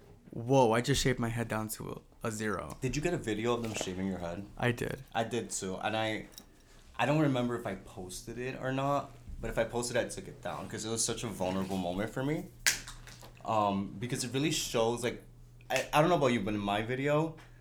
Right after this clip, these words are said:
Speaker 2: when he shaved my head, it showed the problem areas in my hair.
Speaker 1: Yeah.
Speaker 2: And I was just so, I just felt really vulnerable about it.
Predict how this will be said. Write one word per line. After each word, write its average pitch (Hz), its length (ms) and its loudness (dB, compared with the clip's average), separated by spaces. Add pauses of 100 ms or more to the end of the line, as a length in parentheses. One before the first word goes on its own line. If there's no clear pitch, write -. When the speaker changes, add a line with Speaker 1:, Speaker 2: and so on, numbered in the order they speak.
(160)
Speaker 2:
when 120 140 -4
he 120 100 -2
shaved 113 340 -2
my 113 140 0
head, 98 540 -2
it 107 100 -6
showed 107 460 -4
the 101 80 -6
problem 90 560 -6
areas 90 420 -10
in 92 80 -10
my 87 160 -8
hair. 85 380 -8
Speaker 1:
Yeah. - 140 -2 (540)
Speaker 2:
And 107 160 -4
I 104 40 0
was 107 180 -2
just 98 220 -2
so, 110 540 0 (840)
I - 80 0
just - 180 -6
felt 117 140 0
really 110 140 -4
vulnerable 90 520 -6
about - 280 -8
it. 78 180 -12